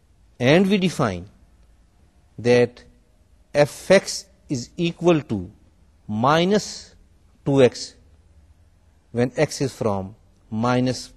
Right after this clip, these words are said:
pi to zero. This even extension is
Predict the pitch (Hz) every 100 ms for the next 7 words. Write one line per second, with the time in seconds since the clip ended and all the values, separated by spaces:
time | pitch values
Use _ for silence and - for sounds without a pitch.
0 | _ 110 104 101 - 98 92 - - -
1 | - - - _ 101 107 101 - _ _
2 | _ _ _ _ _ _ _ _ _ _
3 | _ _ _ _ _ _ _ _ _ _
4 | 123 123 - 175 202 220 202 - 156 -
5 | 113 113 123 _ _ _ _ _ _ -
6 | 131 127 117 113 107 98